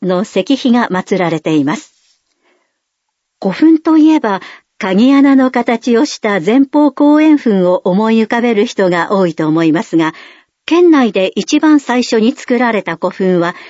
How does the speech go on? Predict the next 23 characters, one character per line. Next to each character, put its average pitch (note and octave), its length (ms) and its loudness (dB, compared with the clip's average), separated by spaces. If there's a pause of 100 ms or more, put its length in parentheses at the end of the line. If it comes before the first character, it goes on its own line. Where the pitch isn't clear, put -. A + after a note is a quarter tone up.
(180)
前 A#3+ 320 0
方 A3+ 320 -2
後 B3 280 -2
方 A#3+ 280 -2
墳 D#3+ 240 0
で D#3 120 -4
し - 120 -14
た。 - 160 -14 (1300)
県 C#4 240 2
内 G3+ 220 0
で F#3 120 0
最 B3 240 -2
初 A#3+ 140 -2
に A3 140 0
古 G#3 160 -4
墳 A#3 260 0
が A3+ 140 -2
出 B3 240 -4
現 A3 260 0
す A3 100 -4
る G3+ 140 0
の F3 100 -2
は、 E3 160 -4